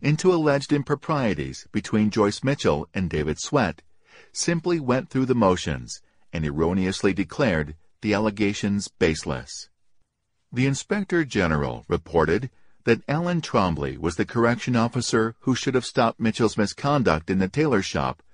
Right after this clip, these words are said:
but who was instead reading at his desk. The report didn't request that new security measures be put in place as much as require that regulations currently in place be followed to the letter.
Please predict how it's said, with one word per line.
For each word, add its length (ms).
but 140
who 100
was 160
instead 600
reading 360
at 120
his 160
desk. 540
The 80
report 500
didn't 200
request 540
that 180
new 160
security 540
measures 340
be 140
put 180
in 140
place 420
as 160
much 260
as 140
require 480
that 180
regulations 640
currently 460
in 100
place 440
be 120
followed 540
to 120
the 120
letter. 460